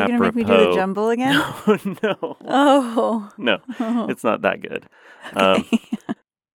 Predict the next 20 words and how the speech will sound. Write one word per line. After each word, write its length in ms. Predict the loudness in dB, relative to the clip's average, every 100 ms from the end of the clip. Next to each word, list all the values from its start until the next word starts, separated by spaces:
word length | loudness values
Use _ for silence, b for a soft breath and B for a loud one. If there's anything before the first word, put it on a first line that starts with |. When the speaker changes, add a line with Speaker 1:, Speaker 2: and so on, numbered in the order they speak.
| _
Speaker 2:
so 180 | -2 0
I'm 140 | 0 -2
just 160 | -4
gonna 160 | -2 0
read 220 | 0 0
something, 520 | -2 -2 -2 -2 -6 -12 -6
um, 520 | -4 -2 -6 -10 -16 _ _ -8
and 100 | -4
you 100 | 0
may 180 | 0 0
know, 540 | 0 -2 -4 -8 -20 _ -8
you 160 | -2
may 100 | -2
recognize 540 | 0 -2 -4 -4 -4 -4
it 160 | -6 -4
right 160 | -4
away. 340 | -2 -2 -4 -10 -10
I'm 80 | -8
not 120 | -8
sure. 280 | -8 -8